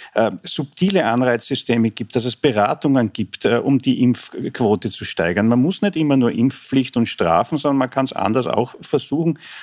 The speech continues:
Und da meine ich, müsste eigentlich mehr passieren. Und das ist auch mein, mein, ich sag's jetzt vor, es ist ein Vorwurf an die Regierungsparteien, dass das alles so schleppend geht und da,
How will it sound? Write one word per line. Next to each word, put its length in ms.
Und 180
da 160
meine 360
ich, 160
müsste 680
eigentlich 520
mehr 200
passieren. 500
Und 140
das 120
ist 120
auch 140
mein, 280
mein, 360
ich 120
sag's 220
jetzt 280
vor, 400
es 120
ist 120
ein 120
Vorwurf 440
an 120
die 60
Regierungsparteien, 880
dass 180
das 260
alles 260
so 100
schleppend 580
geht 280
und 200
da, 60